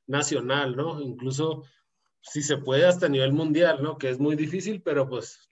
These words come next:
a veces tiene que ser así. Y me re-, recuerdo mucho, ahorita hablando del tema de movilidad, recuerdo mucho cuando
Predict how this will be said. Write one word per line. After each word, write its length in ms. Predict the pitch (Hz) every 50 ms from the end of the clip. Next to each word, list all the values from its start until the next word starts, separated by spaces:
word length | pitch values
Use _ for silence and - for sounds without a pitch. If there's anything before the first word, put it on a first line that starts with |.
| _ _ - -
a 60 | 117 117
veces 320 | 117 117 - 147 139 139
tiene 240 | - 135 127 143 139
que 80 | 147
ser 140 | 143 165 156
así. 300 | 156 - 165 196 208 202 - _ _ _ _ _ _ _ _ _ _ _ _ _
Y 100 | 147 151
me 160 | 156 156 151
re-, 280 | 143 143 143 143 - - - -
recuerdo 500 | 135 139 135 135 156 156 165 170 196 190
mucho, 840 | 190 185 190 208 220 220 214 - 196 185 180 180 180 180 - - _ _ _ _ _ _ _ _ _ _
ahorita 280 | 131 127 127 127 156
hablando 300 | 156 156 156 156 156 175
del 100 | 170 -
tema 200 | 135 143 139 156 165
de 40 |
movilidad, 720 | 165 160 151 143 127 123 123 127 139 147 151 143 - - - -
recuerdo 320 | 117 117 - 135 131 143
mucho 360 | 143 147 147 143 - 160 151
cuando 480 | - 156 147 143 143 131 131 123 113